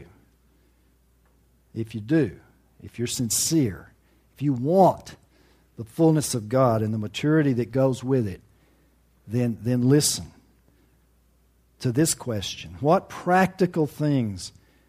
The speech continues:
will m-, help me become a disciple. Make him my master.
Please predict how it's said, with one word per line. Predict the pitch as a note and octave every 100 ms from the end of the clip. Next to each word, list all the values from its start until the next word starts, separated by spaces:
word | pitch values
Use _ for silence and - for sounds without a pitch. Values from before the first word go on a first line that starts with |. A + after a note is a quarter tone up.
| _ _ -
will | A#2+
m-, | A#2+ C3+
help | - D3 D#3+
me | C3+ D#3+
become | D3 B2+ - C#3
a | B2
disciple. | G#2+ - - A#2+ A#2 - D#2+ _ _ _ _ _ _ _ -
Make | C#3+ E3+
him | - E3 E3 D3 C3
my | B2 B2+
master. | B2 B2+ B2+ - - E2